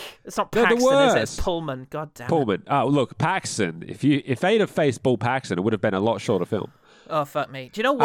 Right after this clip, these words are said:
Speaker 2: Um,
Speaker 1: though? I kept calling him the Lesser Jeff in my plot rundown because
Speaker 2: The Lesser
Speaker 1: I mix
Speaker 2: Jeff.
Speaker 1: up,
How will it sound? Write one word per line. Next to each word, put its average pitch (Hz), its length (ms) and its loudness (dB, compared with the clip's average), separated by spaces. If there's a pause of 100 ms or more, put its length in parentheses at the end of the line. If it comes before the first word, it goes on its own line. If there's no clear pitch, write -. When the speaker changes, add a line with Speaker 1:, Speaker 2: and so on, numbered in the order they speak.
Speaker 2:
Um, 156 60 -2
Speaker 1:
though? 135 240 -4 (400)
I 202 140 8
kept - 340 0
calling 190 300 -2
him 156 240 -6
the 151 100 -6
Lesser 151 380 -2
Jeff 147 600 -6
in 151 80 -8
my 151 140 -4
plot 156 260 -2
rundown 175 400 0
because 175 400 -2
Speaker 2:
The 320 80 0
Lesser 311 280 2
Speaker 1:
I - 40 8
mix 185 120 0
Speaker 2:
Jeff. 330 200 4
Speaker 1:
up, 185 300 6